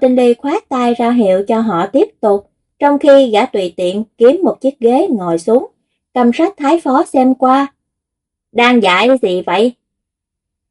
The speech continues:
"Dạy lịch sử tiền triều." Thái phó cung kính đáp. "Tiền triều à?"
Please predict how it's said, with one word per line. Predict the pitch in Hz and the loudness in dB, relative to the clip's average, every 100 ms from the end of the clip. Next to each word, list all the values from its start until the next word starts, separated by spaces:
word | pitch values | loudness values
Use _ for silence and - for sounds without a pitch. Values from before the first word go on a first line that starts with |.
| _ _ _ | _ _ _
"Dạy | 175 180 190 208 | -6 -2 0 0
lịch | 202 175 | 0 -2
sử | - 180 220 | -4 -2 -2
tiền | - 175 165 170 | -4 -8 -8 -4
triều." | 165 175 175 _ _ _ _ _ _ _ _ _ _ _ _ _ - | 0 0 0 _ _ _ _ _ _ _ _ _ _ _ _ _ -4
Thái | 254 320 | -2 -2
phó | 269 247 320 - | -2 0 0 -2
cung | 214 208 | -2 -2
kính | 202 240 311 | 0 0 0
đáp. | 269 330 - _ _ _ _ _ _ _ | 0 -2 -6 _ _ _ _ _ _ _
"Tiền | 208 214 226 220 | -4 0 0 0
triều | 220 214 233 233 | 2 6 6 6
à?" | 226 254 | 2 0